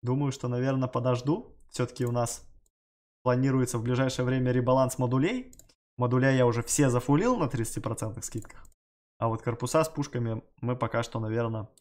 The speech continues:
все-таки качать не будем. Ну и на ближайшие пятидесятипроцентные скидки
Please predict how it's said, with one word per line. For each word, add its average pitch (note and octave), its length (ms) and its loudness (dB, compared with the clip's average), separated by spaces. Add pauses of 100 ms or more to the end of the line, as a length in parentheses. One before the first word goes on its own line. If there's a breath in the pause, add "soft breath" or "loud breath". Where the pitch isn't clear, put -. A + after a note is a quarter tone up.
(340 soft breath)
все-таки A#2+ 380 -2 (460)
качать A#2 360 -2
не A#2 80 -2
будем. C#3+ 400 -2 (800)
Ну A#2+ 180 -2
и B2+ 280 -2 (680)
на B2 140 2
ближайшие B2 520 2
пятидесятипроцентные B2 840 -2
скидки D#3+ 460 -2